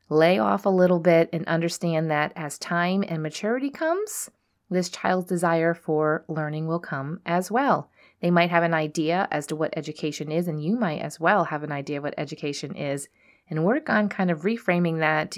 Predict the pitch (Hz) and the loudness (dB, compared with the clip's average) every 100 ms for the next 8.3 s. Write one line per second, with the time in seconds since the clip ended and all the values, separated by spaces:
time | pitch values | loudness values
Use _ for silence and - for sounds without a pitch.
0 | - 151 147 143 143 - _ - _ - | -10 -8 -6 -6 -8 -12 _ -20 _ 2
1 | 185 185 175 - 156 151 151 151 143 151 | 4 4 0 -2 -2 -2 -4 -6 -4 -2
2 | 143 - - - _ _ _ _ 175 170 | -2 -6 -12 -16 _ _ _ _ 2 2
3 | - 170 165 160 151 156 175 - - 156 | 2 0 0 0 0 0 -2 -6 -8 -4
4 | 143 - 185 196 202 208 208 202 - 202 | -2 -2 0 0 2 0 2 2 2 2
5 | 196 202 202 160 151 156 165 156 151 143 | 2 2 0 -8 -6 -6 -4 -2 0 -2
6 | 143 151 156 190 233 311 349 - _ _ | -4 -4 0 0 2 2 0 -2 _ _
7 | 165 175 165 - 131 156 165 185 175 175 | 0 0 -2 -4 -6 -4 -4 0 0 -2
8 | 131 135 - | -6 -6 -10